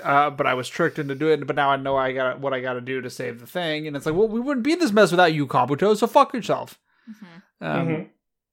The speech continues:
Speaker 1: this is when Kaka-, this is when Guy is on the battlefield and he somehow saved Kakashi.
Speaker 2: Yeah.
Speaker 1: Um, but Kakashi, it is, it is revealed that, uh, Kakashi did Kamui the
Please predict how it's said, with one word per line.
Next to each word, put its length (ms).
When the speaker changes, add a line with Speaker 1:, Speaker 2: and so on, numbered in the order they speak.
Speaker 1:
this 180
is 80
when 400
Kaka-, 400
this 160
is 60
when 180
Guy 240
is 100
on 120
the 60
battlefield 420
and 80
he 100
somehow 340
saved 260
Kakashi. 520
Speaker 2:
Yeah. 220
Speaker 1:
Um, 140
but 300
Kakashi, 460
it 100
is, 240
it 260
is 220
revealed 480
that, 300
uh, 340
Kakashi 440
did 180
Kamui 440
the 160